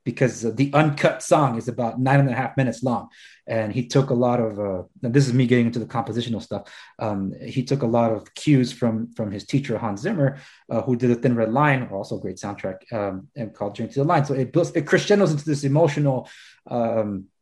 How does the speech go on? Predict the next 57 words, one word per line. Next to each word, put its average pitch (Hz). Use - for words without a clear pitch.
like, 123
impact. 147
And, 123
uh, 123
in 170
the 170
film, 147
when 135
I, 127
uh, 117
'cause 127
I 127
heard 147
the 131
soundtrack 135
before 127
the 120
film, 107
I 147
was 175
actually 185
one 170
of 151
those 156
that 143
was 127
turned 151
off 135
by 185
the 160
reviews. 135
That's 127
why 156
I 156
didn't 147
see 165
the 139
film. -
And 117
that's 143
how 147
political 143
that 120
whole 139
thing 131
became. 147
It's 113
like, -
"Oh, 151
Michael 143
Bay 151
did 165
a 165
movie, 180
so, 143
you 151
know, 175